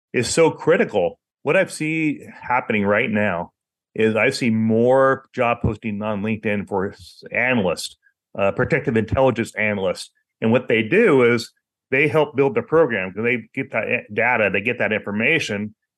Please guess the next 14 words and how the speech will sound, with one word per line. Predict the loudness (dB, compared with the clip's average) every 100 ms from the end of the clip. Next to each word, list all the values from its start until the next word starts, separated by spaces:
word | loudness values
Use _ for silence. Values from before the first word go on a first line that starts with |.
| _
they | -4
put | -2 0
that | 0
information | -2 -2 -2 -2 -2
together | -4 -2 0
and | 0
they | -2
present | -2 -2 -2 -4
to |
the | -8
C-suite | -2 -2 -2 -4 -6 -6
and | -6
say, | -2
"Hey, | 0 0 0